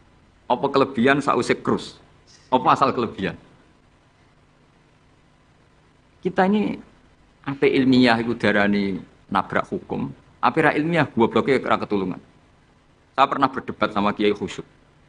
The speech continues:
Kiai Khusyuk itu banyak masalah kalau di bab ilmu. Dia soleh tapi di ilmu masalah. Orang khusyuk itu banyak kan di solehnya baik, di ilmu masalah. Misalnya Hamdan diutang aku tahun tujuh puluh,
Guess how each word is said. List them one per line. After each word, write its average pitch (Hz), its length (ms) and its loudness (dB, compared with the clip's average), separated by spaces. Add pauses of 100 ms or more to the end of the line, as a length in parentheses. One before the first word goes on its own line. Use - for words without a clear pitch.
(400)
Kiai 98 80 -2
Khusyuk 104 240 0
itu 131 80 0
banyak 110 400 0
masalah 95 400 -2
kalau 90 160 -6
di - 80 -14
bab 92 160 -2
ilmu. 87 260 -6 (220)
Dia 95 160 2
soleh 104 240 0
tapi 107 240 -4
di 104 80 -2
ilmu 92 160 -2
masalah. 87 400 -2 (640)
Orang 87 240 -4
khusyuk 98 160 -4
itu 113 100 0
banyak 107 180 2
kan 113 120 0
di 95 400 -4
solehnya 92 400 0
baik, 101 400 0
di 110 80 2
ilmu 104 320 2 (560)
masalah. 82 320 -12 (1700)
Misalnya 120 640 0 (400)
Hamdan 110 400 2
diutang 104 320 0
aku 101 240 0
tahun 107 240 2
tujuh 107 240 -6
puluh, 90 240 -8